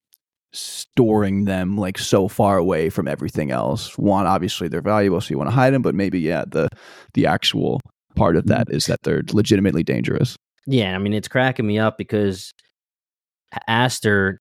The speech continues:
Speaker 2: doesn't even, like, question the fact that it's like,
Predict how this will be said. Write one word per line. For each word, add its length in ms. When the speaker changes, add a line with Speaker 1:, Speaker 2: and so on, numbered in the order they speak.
Speaker 2:
doesn't 260
even, 160
like, 180
question 460
the 80
fact 380
that 140
it's 180
like, 380